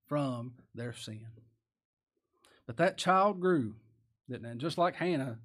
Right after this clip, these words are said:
took her child, took Sam down there to the, to the priest, and she said, "There he is. Take him." Moses' mother did the same thing, turned him over.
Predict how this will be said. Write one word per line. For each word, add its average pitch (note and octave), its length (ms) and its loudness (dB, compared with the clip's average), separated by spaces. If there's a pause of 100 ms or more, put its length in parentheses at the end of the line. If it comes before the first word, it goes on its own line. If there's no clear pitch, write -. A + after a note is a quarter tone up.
(1120)
took C#3+ 160 -8
her D3 140 -2
child, A#2 500 -8 (100)
took - 180 -12
Sam D3 260 -4
down C3 140 -2
there C3 120 -4
to B2+ 140 -10
the, A2 180 -14 (1300)
to C3+ 80 -10
the B2+ 60 -8
priest, B2+ 520 -6
and A#2 100 -16
she A#2+ 120 -10
said, A2 280 -10
"There A#2+ 260 -10
he C#3+ 220 -4
is. B2+ 240 -6 (960)
Take C#3+ 240 0
him." G#2+ 160 -12 (720)
Moses' B2+ 400 -2
mother C3 260 0
did B2+ 160 -6
the B2 60 -10
same C3 240 -6
thing, G#2+ 280 -12 (540)
turned B2 260 -4
him B2 120 -2
over. A2 280 -10